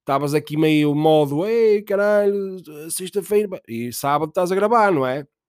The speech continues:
Pronto. Mas olhem, eh, se não subscreveram, opá, podem subscrever, que eu não me importo de, de me subscreverem no Patreons of the Patreons. São dois euritos, é menos, sei lá,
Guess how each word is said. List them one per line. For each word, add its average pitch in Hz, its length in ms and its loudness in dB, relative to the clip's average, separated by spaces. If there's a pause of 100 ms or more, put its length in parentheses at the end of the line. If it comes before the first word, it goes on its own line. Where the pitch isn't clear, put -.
(240)
Pronto. 131 680 0 (840)
Mas 139 260 -4
olhem, 127 500 0
eh, 139 200 -2
se - 160 -8
não 196 160 2
subscreveram, 156 760 0
opá, 147 340 -2
podem 214 260 -4
subscrever, 151 640 -6
que 127 80 -8
eu 135 40 -4
não 135 80 -4
me 127 80 -4
importo 143 540 0
de, 131 280 -4
de 127 60 -6
me 131 120 -4
subscreverem 123 520 -4
no 120 100 -4
Patreons 143 420 0
of 120 140 -4
the 117 60 -6
Patreons. 127 680 -2 (320)
São 139 160 -4
dois 135 200 0
euritos, 151 680 4 (640)
é 127 100 -6
menos, 135 480 0
sei 139 120 0
lá, 120 440 -2